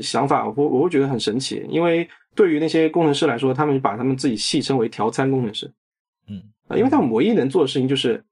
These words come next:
Speaker 1: 按照某某博士啊，或者哪个现在，呃，Google 的 paper 做出来的一个模型，你知道他们是，就是，啊，你知道大部分人都是学A C M出身的嘛，啊，对，对，对论文什么的有很，比较深刻的了解，但是可能自己也没有办法去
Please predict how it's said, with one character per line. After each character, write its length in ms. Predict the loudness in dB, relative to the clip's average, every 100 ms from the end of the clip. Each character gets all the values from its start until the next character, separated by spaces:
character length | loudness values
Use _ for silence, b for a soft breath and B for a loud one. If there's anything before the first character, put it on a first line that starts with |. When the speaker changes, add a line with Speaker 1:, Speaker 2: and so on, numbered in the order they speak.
| _ -2
Speaker 1:
按 180 | 0
照 340 | 2 0 -2 -6
某 160 | -2 0
某 180 | 0 0
博 220 | 0 2
士 280 | 2 0 -2
啊， 240 | -4 -4 -4
或 160 | -2 0
者 120 | 0
哪 220 | -2 0
个 140 | -2 -2 -8
现 320 | -8 -2 0
在， 80 | 0 -2 -2
呃， 180 | -4 -2
Google 220 | 0 0
的 80 | 0
paper 400 | 0 0 -2 -6 _ _ _ -2
做 120 | 0
出 120 | 2
来 100 | 0
的 60 | 0
一 100 | 0
个 80 |
模 180 | 0 0
型， 280 | -2 -4 -4
你 40 |
知 60 | -4
道 80 | -2
他 140 | -2
们 100 | -2
是， 320 | -2 -2 -4 -8 _
就 120 | -8
是， 300 | -4 -4 -4 _ _ _ _ _ _ _ _
啊， 140 | -8
你 80 | -4
知 60 | -2
道 120 | -2
大 180 | 0 -2
部 60 |
分 100 | 0
人 100 | -2
都 80 | -2
是 100 | -4
学 200 | -4 -2
A 60 | -2
C 120 | -2
M 100 | -4
出 140 | -4 -6
身 160 | -4
的 80 | -6
嘛， 120 | -10 -18 -12
啊， 200 | -12 -12 -20 -10
对， 200 | -2 -2
对， 260 | 0 -2 0
对 140 | 0
论 160 | 2 2
文 140 | 0
什 100 | -2
么 60 | 0
的 80 | 0
有 100 | -2
很， 180 | -4 -8
比 80 | -4
较 80 | -2
深 160 | 0 0
刻 120 | 0
的 80 | -2
了 160 | -4
解， 120 | -4 -2
但 120 | 0
是 80 | 0
可 60 |
能 80 | -2
自 120 | 0
己 60 | 0
也 80 | 0
没 80 |
有 80 | 0
办 100 | 0
法 180 | -2 -6
去 240 | -4 -4